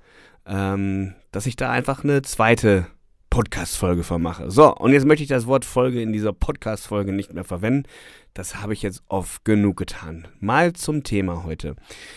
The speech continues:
Das Thema ist, was haben wir in den letzten Jahren für Erkenntnisse gewonnen, was bei uns im Coaching, bei uns in der Beratung nicht so gut funktioniert. Und, ähm, das ist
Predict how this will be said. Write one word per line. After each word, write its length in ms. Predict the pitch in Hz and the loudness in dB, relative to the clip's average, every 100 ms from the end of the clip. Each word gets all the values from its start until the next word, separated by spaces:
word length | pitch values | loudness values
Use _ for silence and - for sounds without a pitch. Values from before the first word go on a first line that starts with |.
| - - | -14 -10
Das 160 | 104 | -2
Thema 320 | - 226 180 | 2 2 2
ist, 400 | 147 143 - - - | 0 -4 -6 -14 -4
was 400 | 113 185 - 131 | 0 0 -2 -2
haben 520 | 131 131 113 98 101 | -2 0 -4 -4 -8
wir 380 | 135 160 175 - | -2 -2 -2 -4
in 100 | 120 | -4
den 100 | 117 | -2
letzten 480 | 131 - - 101 | -4 -6 -12 -8
Jahren 320 | 104 98 117 127 | -4 -2 -2 -2
für 120 | 101 | -4
Erkenntnisse 640 | 90 - - - 143 139 | -4 -4 -4 -6 -8 -6
gewonnen, 460 | 113 101 104 117 - - - _ | -4 -2 0 -2 -6 -20 -20 _
was 240 | 92 107 | -4 -2
bei 100 | - | -2
uns 260 | - 127 120 | -2 -2 -2
im 100 | 95 | -4
Coaching, 480 | - 147 165 156 127 | 0 0 0 -2 -2
bei 80 | 101 | -2
uns 160 | 110 | -2
in 40 | 107 | -2
der 60 | |
Beratung 560 | 98 82 95 101 110 104 | -2 -4 -4 0 2 6
nicht 360 | 101 90 - | 4 2 -6
so 180 | - 76 | -14 -14
gut 240 | - - - | -12 -14 -10
funktioniert. 760 | 80 69 - 67 62 60 - - _ - - - - - _ | -10 -10 -10 -10 -10 -14 -18 -20 _ -20 -20 -20 -20 -20 _
Und, 580 | 104 113 120 113 - - - | 8 8 8 4 -2 -6 0
ähm, 800 | 117 113 117 113 117 113 113 110 | 2 2 2 2 4 4 2 -2
das 600 | 101 113 143 - - - _ _ _ | -2 2 2 0 -6 -10 _ _ _
ist 560 | 147 151 - - - | 2 2 -2 -8 -14